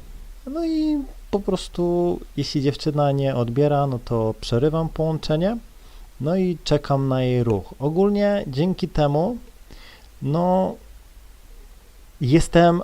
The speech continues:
o wiele bardziej pewniejszy, gdy ta dziewczyna do mnie oddzwania. Bo zobacz, no, jeśli dziewczyna nie jest mną przykładowo zainteresowana,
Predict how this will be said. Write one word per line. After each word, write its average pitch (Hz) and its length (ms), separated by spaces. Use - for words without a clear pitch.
o 143 120
wiele 160 280
bardziej 147 640
pewniejszy, 143 840
gdy 143 800
ta 139 160
dziewczyna 139 560
do 123 160
mnie 131 400
oddzwania. 117 760
Bo 131 640
zobacz, 117 600
no, 139 380
jeśli 147 240
dziewczyna 226 360
nie 202 120
jest 147 220
mną 143 180
przykładowo 131 520
zainteresowana, 127 1040